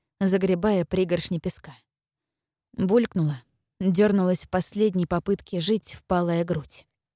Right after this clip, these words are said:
Блёклые глаза стекляшками вперились вверх. Желудок взбунтовался. Стеша едва успела отбежать к камням.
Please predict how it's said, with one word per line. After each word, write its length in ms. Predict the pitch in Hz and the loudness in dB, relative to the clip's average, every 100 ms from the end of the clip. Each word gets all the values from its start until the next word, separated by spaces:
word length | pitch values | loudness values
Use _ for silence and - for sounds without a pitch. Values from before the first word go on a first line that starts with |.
| _ _ _ _ _ - | _ _ _ _ _ -4
Блёклые 560 | 185 196 202 - 185 | 0 2 0 0 -2
глаза 380 | 175 175 175 220 | 2 0 2 -2
стекляшками 800 | - 196 - 202 202 - 170 165 | -4 -6 -4 -2 -2 -2 -2 -2
вперились 640 | - - 180 190 175 170 175 | -2 -2 0 0 -2 -4 -4
вверх. 460 | 170 160 - - _ _ _ _ _ _ _ _ | -4 -4 -4 -16 _ _ _ _ _ _ _ _
Желудок 480 | 165 175 170 170 165 | 0 2 2 2 0
взбунтовался. 840 | 170 170 165 165 160 156 165 - 135 - _ _ _ _ _ _ _ _ | -2 0 0 0 0 0 -2 -2 -10 -16 _ _ _ _ _ _ _ _
Стеша 440 | - - 226 - | -6 0 0 2
едва 340 | 214 190 240 226 | 0 2 2 2
успела 440 | 180 - 208 185 | 0 0 2 2
отбежать 500 | 175 165 170 180 - | 2 0 0 0 -2
к 40 | - | -4
камням. 400 | 175 180 131 | 0 0 -2